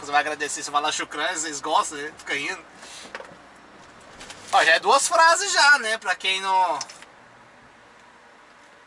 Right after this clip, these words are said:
Vai dar. Vamos entrar ali, ó.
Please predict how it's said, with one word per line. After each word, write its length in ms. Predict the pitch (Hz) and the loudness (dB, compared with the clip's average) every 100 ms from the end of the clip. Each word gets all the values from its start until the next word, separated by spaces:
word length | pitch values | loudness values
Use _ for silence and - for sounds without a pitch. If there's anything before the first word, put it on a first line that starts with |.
| _ - - - - - | _ -20 -18 -20 -20 -20
Vai 100 | - | -12
dar. 160 | 762 - - - - - - - | -6 -6 -6 -4 -4 -4 -10 -20
Vamos 180 | - - | -20 -20
entrar 200 | - 160 | -6 -4
ali, 180 | - | -4
ó. 40 | - | -10